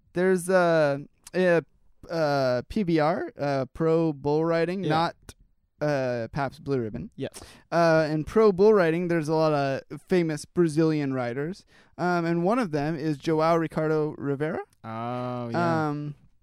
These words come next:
Speaker 1: and so that starts with a J, and it's Joao, so I assume they must just pronounce it as a J. A
Speaker 2: Unless
Speaker 1: J-J?
Speaker 2: they pronounce it with a J at the beginning of a name and then as a H in, uh, the middle.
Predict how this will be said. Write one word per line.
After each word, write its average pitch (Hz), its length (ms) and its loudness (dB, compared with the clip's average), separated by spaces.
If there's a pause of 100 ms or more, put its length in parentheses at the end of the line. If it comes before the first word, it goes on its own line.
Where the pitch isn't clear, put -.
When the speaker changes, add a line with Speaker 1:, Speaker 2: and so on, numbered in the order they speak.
(340)
Speaker 1:
and 170 600 -2
so 165 420 2
that 160 260 -2
starts 143 320 -4
with 131 160 -10
a 123 60 -4
J, 113 520 -8
and 123 200 -6
it's 123 200 -12
Joao, 127 560 -4
so 120 240 -8
I 123 80 -6
assume 165 540 -2
they 143 100 -4
must 143 240 -6
just 139 160 -12
pronounce 143 340 -4
it 135 80 -6
as 135 180 -6
a 131 40 -10
J. 160 340 -4 (280)
A 147 60 -2
Speaker 2:
Unless 139 340 0
Speaker 1:
J-J? 175 120 -4 (280)
Speaker 2:
they 131 200 -4
pronounce 123 420 -8
it - 60 -14
with 117 120 -10
a 120 60 -8
J 123 300 -4
at 117 100 -10
the 113 60 -14
beginning 117 380 -12
of 107 100 -16
a 117 60 -12
name 113 460 -12
and 117 200 -12
then 110 160 -12
as 110 160 -16
a - 100 -14
H - 300 -20 (1040)
in, 110 380 -16
uh, 101 220 -18
the 135 100 -18
middle. 143 280 -16